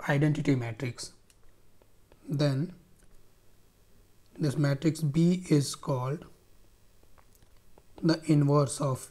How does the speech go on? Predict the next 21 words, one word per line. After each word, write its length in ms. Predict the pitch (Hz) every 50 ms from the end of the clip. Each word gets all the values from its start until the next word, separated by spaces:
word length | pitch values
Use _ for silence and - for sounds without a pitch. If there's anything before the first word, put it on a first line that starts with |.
| - - -
A। 100 | 170 170 170 170 - - - - - - - - - _ _ - _ - - _ - - - - - - - - -
सही 200 | - 165 160 165
है, 140 | 175 175 - - - - _ - - - - _ - - - - _ - - - - - - - - _ -
अगर 280 | - 156 151 180 180 180 - 170
A 120 | 165 170 165
कोई 200 | - 165 160 151
invertible 500 | 139 139 135 135 135 - 147 147 143 139
matrix 440 | 135 123 127 - - 135 - - -
है, 140 | 139 156 185 - - - - - - - - - - _ - - - _ - - - - -
n 160 | 151 135 131
cross 240 | - 147 135 123 -
n 120 | 139 131 131
order 240 | 123 123 131 127 123
का 120 | - 143 123
है, 200 | 120 139 160 185 - - - - - - - - - - - - - - - - - - - - - - - - - - - -
ओके, 220 | - 143 - 190 175 185 - - - -
तो 80 | 180 180 -
एक 180 | 175 170 165 -
ऐसा 240 | 156 143 - - 151
matrix 380 | 151 143 135 151 156 139 -
B 80 | 156